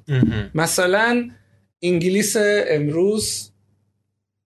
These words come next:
Speaker 2: weak establishment.
Speaker 1: یا بقایای یک strong establishment.
Speaker 2: آره.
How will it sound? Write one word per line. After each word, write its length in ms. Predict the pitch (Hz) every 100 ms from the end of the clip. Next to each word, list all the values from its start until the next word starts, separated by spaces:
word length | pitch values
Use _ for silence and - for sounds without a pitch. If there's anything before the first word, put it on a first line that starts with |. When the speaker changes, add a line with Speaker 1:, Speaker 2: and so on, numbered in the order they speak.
| _ _ _ 143
Speaker 2:
weak 320 | 180 202 196
establishment. 1080 | 220 156 - 151 135 131 - - 120 131 131
Speaker 1:
یا 140 | 131
بقایای 800 | 110 127 131 135 127 127 135 156
یک 400 | 151 135 131 123
strong 380 | 113 - 113 110
establishment. 520 | - 120 107 95 113
Speaker 2:
آره. 300 | 139 117 113